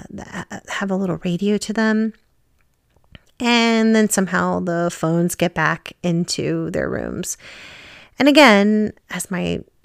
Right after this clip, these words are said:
oldest is getting older and having to make some decisions for himself, or just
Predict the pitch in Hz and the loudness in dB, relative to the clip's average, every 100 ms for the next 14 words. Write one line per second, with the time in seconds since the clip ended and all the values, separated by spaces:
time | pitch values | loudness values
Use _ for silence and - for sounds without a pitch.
0 | - 196 190 208 - 196 - - 170 180 | 0 2 2 2 0 -4 -4 -2 0 0
1 | - 165 175 202 208 180 - 185 180 170 | -2 -2 0 0 0 -2 -4 -2 0 -2
2 | - 175 170 - 160 185 - 170 175 196 | -4 -6 -4 -4 -2 -2 -4 -6 -4 -4
3 | - 196 202 202 - - - - - - | -2 -2 -2 -4 -8 -14 -12 -8 -8 -8